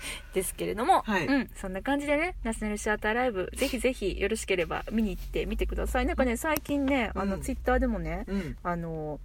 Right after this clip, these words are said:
Speaker 1: リスナーさんが、
Speaker 2: はい。
Speaker 1: うんと、今まで見たことなかったけど、
Speaker 2: うん。
Speaker 1: 舞台とかも見てみたくなりましたって言ってくれはってね、超嬉しかったです。
Speaker 2: ぜひぜひ、
Speaker 1: うん。
Speaker 2: こうやってね、舞台作品、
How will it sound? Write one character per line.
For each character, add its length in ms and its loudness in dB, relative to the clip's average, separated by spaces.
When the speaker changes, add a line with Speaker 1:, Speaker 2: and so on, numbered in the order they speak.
Speaker 1:
リ 100 0
ス 120 -2
ナ 140 2
ー 20 -10
さ 160 -4
ん 80 -4
が、 240 4
Speaker 2:
は 100 2
い。 60 0
Speaker 1:
う 640 -10
ん 120 -10
と、 560 -4
今 140 -2
ま 80 -2
で 80 -4
見 100 -4
た 80 -2
こ 80 -4
と 100 -8
な 120 -6
か 80 -4
っ 60 -4
た 120 -8
け 120 -10
ど、 120 2
Speaker 2:
う 20 -4
ん。 40 -10
Speaker 1:
舞 100 0
台 160 4
と 80 -10
か 120 -8
も 80 -6
見 120 -8
て 100 -6
み 100 -8
た 100 -6
く 80 -10
な 100 -2
り 80 0
ま 160 0
し 80 -10
た 160 8
っ 60 4
て 260 -2
言 80 -8
っ 40 -10
て 100 -4
く 100 -4
れ 80 0
は 120 -4
っ 20 -8
て 120 -12
ね、 220 -8
超 160 0
嬉 200 2
し 20 -12
か 120 0
っ 40 -6
た 100 -2
で 140 0
す。 160 -8
Speaker 2:
ぜ 280 -4
ひ 300 -4
ぜ 160 -6
ひ、 60 2
Speaker 1:
う 320 2
ん。 20 -8
Speaker 2:
こ 80 4
う 60 4
や 60 0
っ 40 -8
て 120 0
ね、 220 0
舞 160 -4
台 300 0
作 320 -4
品、 500 -8